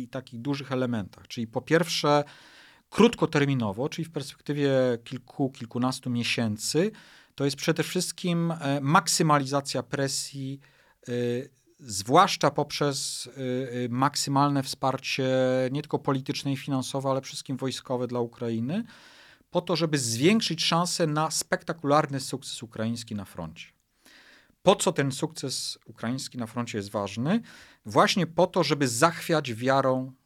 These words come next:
y, elity rosyjskiej w, e, możliwość długofalowego zwycięstwa.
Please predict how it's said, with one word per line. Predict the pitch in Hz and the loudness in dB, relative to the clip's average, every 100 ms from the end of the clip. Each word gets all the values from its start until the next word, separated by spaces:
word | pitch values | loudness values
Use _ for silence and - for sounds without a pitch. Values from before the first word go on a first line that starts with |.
| _ - | _ -10
y, | 117 120 | -10 -6
elity | 117 147 165 127 | -6 -6 -4 -4
rosyjskiej | 113 - 135 139 - - 123 123 | -2 -4 -6 -6 -8 -6 -4 -4
w, | - - | -8 -6
e, | 117 113 110 107 | -2 0 -2 -2
możliwość | 107 123 113 110 110 - - 113 | -8 -8 -4 -4 -6 -8 -6 -6
długofalowego | 110 117 - 107 101 104 101 | -6 -6 -8 -6 -6 -6 -10
zwycięstwa. | 92 98 - 82 - - | -10 -12 -14 -14 -16 -20